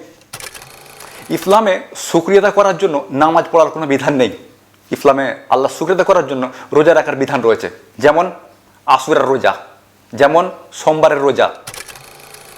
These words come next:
আশুরার রোজা আমরা এই জন্য রাখি, কারণ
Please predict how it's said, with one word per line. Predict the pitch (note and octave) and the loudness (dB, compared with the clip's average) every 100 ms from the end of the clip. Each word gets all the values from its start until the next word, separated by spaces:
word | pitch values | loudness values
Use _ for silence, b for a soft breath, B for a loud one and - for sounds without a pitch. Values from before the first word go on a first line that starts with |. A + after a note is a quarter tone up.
| - B B B B | -20 B B B B
আশুরার | G#3+ - G#3+ G#3+ | 0 0 0 2
রোজা | G#3+ G3+ | 2 2
আমরা | G3 G3 | 2 0
এই | D#3 | 0
জন্য | F#3 A#3 | 0 2
রাখি, | G#3+ - E3 - _ - | 2 0 -10 -14 _ 2
কারণ | C#3+ D#3 A#2+ | 4 4 0